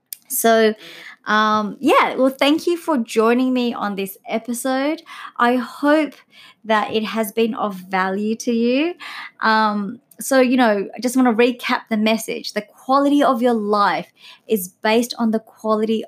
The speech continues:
of your questions. And if you wanna know what belief you are stuck with and why you're stuck with it, um,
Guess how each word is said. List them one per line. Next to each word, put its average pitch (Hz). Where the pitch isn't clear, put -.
of 220
your 208
questions. -
And 220
if 226
you 285
wanna 349
know 247
what 208
belief 220
you 208
are 196
stuck -
with 285
and 202
why 190
you're 226
stuck -
with 247
it, 285
um, 202